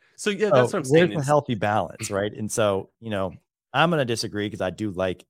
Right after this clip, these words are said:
Speaker 2: I like teams to know things and
Speaker 1: Mm-hmm.
Speaker 2: be aware, you know, but most dentists get uncomfortable with that. Like, "I don't want them knowing what the practice makes. I don't want them knowing what I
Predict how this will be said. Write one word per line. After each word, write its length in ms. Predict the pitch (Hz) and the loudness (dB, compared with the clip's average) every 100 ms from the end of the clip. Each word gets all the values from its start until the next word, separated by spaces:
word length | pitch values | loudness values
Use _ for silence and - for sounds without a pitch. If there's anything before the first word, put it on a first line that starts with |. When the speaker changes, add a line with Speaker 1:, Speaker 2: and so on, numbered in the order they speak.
| - | -12
Speaker 2:
I 60 | |
like 260 | 92 87 85 | -8 -8 -8
teams 420 | - 127 123 113 | -8 -6 -6 -8
to 100 | - | -8
know 300 | 92 90 98 | -8 -2 -2
things 600 | 107 - 107 110 110 110 - | -4 -6 -6 -6 -8 -10 -14
and 200 | 87 87 | -10 -8
Speaker 1:
Mm-hmm. 80 | - | -8
Speaker 2:
be 80 | 85 | -8
aware, 720 | 80 78 95 101 104 101 107 - _ _ | -10 -6 -2 -2 -2 -4 -6 -12 _ _
you 80 | - | -6
know, 220 | 107 107 | -2 -2
but 220 | 92 90 - | -2 -8 -10
most 320 | 95 113 - | -6 -6 -6
dentists 340 | - 104 131 - _ _ _ - | -10 -8 -8 -12 _ _ _ -8
get 80 | |
uncomfortable 440 | 135 147 185 202 87 | -6 -4 -6 -8 -14
with 80 | - | -12
that. 200 | - - | -14 -14
Like, 140 | 76 | -12
"I 60 | 98 | -10
don't 120 | 196 | -10
want 140 | 262 - | -10 -12
them 120 | 85 | -12
knowing 280 | 170 165 - | -12 -14 -14
what 100 | - | -16
the 60 | |
practice 380 | - - - - | -14 -16 -16 -20
makes. 260 | - 143 - | -16 -16 -12
I 60 | |
don't 120 | 151 214 | -10 -10
want 140 | 226 | -10
them 100 | 85 | -12
knowing 240 | 73 69 71 | -12 -14 -14
what 120 | |
I 40 | 67 | -14